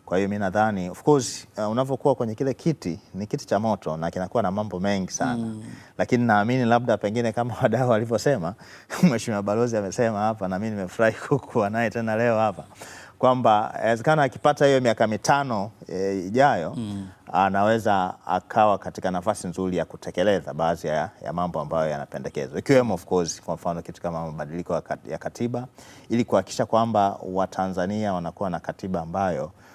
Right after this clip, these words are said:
Speaker 1: wanajua ita, eh, wafikisha katika,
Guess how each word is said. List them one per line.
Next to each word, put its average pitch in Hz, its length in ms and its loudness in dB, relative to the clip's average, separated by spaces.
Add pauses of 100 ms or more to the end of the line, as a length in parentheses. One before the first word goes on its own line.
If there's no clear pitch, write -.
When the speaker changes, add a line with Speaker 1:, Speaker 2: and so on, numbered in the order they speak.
(260)
Speaker 1:
wanajua 85 720 0
ita, 87 400 -4 (540)
eh, 87 280 -2
wafikisha 87 580 -4
katika, - 460 -8